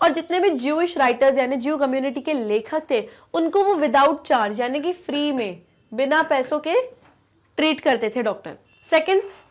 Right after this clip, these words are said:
supplied medicine to them, और इन सब लोगों को मेडिसिन यानी दवाई भी देते थे फ्री में। प्रोवाइडेड हॉस्पिटल बेड्स, और अगर जरूरत पड़ती थी तो डॉक्टर मार्गोलिन जो है वो इन पेशेंट्स को हॉस्पिटल में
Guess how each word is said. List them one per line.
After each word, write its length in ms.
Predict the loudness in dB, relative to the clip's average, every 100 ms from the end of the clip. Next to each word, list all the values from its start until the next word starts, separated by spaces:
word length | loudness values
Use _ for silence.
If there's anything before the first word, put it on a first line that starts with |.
| -2
supplied 360 | 0 2 2 2
medicine 440 | 2 2 0 -2
to 140 | -2 -2
them, 160 | -2
और 200 | 0 0
इन 180 | 0 -2
सब 200 | 2 2
लोगों 220 | 2 -2
को 120 | -2 0
मेडिसिन 440 | 0 -2 -4 -4
यानी 160 | -2 0
दवाई 460 | 0 4 4 4
भी 120 | 2
देते 260 | 0 -2 -2
थे 100 | -2
फ्री 240 | -4 -8
में। 180 | -8 -10 -12 _ _ -20 _ -2
प्रोवाइडेड 500 | 4 6 6 4 2
हॉस्पिटल 540 | 0 -2 -4 -4 0
बेड्स, 360 | 0 0 -2 0
और 160 | 2
अगर 200 | 4 2
जरूरत 460 | 0 0 4 2 2
पड़ती 280 | -2 -2 -6
थी 120 | -4
तो 100 | -2
डॉक्टर 340 | -2 0 2 2
मार्गोलिन 500 | 0 0 0 0 0
जो 100 | 0
है 300 | 2 0 -4 -20 _ 0
वो 140 | 2
इन 160 | 2 2
पेशेंट्स 440 | 0 2 -4 -2
को 100 | -2
हॉस्पिटल 520 | 0 0 -2 -4 -2
में 120 | 0